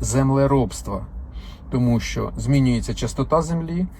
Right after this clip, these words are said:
змінюється енергетичний потенціал,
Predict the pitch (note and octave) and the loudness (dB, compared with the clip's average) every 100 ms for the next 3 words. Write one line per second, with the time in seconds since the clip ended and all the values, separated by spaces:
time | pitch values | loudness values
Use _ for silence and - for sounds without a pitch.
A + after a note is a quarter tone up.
0 | - - G#2+ C3 C#3 A#2+ A2+ G2+ A#2 A2 | -14 -8 -2 2 4 2 0 -2 2 2
1 | G#2+ A#2 A#2 A#2+ A#2+ B2 - A2 G#2 A#2 | 2 0 0 -2 -2 -2 -2 -4 -4 -4
2 | A2 C3+ D3+ E3+ D#3+ | 0 6 6 6 -2